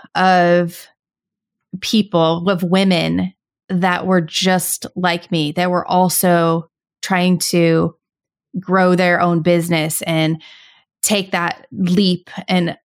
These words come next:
like, I just felt such a connection with them that that is, that was huge for me, and just giving me the confidence to know that I wasn't alone and that there was other women out there, powerhouse women out there, um,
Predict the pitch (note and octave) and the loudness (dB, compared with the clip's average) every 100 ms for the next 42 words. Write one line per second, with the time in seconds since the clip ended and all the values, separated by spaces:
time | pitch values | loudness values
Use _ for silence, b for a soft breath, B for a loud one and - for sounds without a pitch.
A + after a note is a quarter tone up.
0 | - G#3 G3 - G3 G#3 G#3 - G3+ F#3+ | -4 -2 -2 -2 -2 0 -2 -4 -2 -2
1 | - - - F#3+ F#3 - F#3 F#3+ E3+ E3+ | -4 -6 -2 -2 -2 -4 -2 0 0 -2
2 | - F#3+ G#3 F#3+ A3 B3 C#4+ - _ _ | -2 -2 -2 -4 -2 0 0 -4 _ _
3 | _ _ - - F#3+ F3 - F3 F#3+ F#3 | _ _ -18 -6 -4 -4 -4 -4 0 0
4 | E3+ - F3+ E3+ - - F#3+ F3 - - | 0 -2 -2 -2 -4 -4 -4 -4 -6 -2
5 | E3+ E3 - D#3+ D#3 D#3 - F3+ F#3 - | -2 -2 -6 -4 -2 -4 -4 -4 -4 -4
6 | F3 E3+ E3+ E3+ E3 E3 D#3+ E3 D#3+ - | -4 -2 -2 -4 -2 -2 -2 -2 -4 -4
7 | - E3 D#3+ D#3 D#3 E3+ E3 F#3 F3+ D3+ | -4 -2 0 0 0 -2 0 0 2 2
8 | F3+ A#3 _ B B B B F3 F#3 F3 | 0 -2 _ B B B B 0 0 2
9 | F#3 F3+ F3 F3+ F#3+ F#3+ F#3 F3+ F3 E3 | 2 2 0 -2 2 2 4 2 2 -2
10 | E3 E3+ E3 F3+ G#3 - F#3+ G3+ G#3 G3 | -2 0 2 0 -2 -4 0 2 2 -2
11 | F#3+ F3+ F3 F3 E3+ E3+ F#3 E3+ F3+ F#3 | -2 -2 0 -2 -4 -4 -6 -4 -4 -8
12 | B B B F3+ E3+ E3 E3 E3+ F#3 | B B B 0 0 0 -4 -6 -8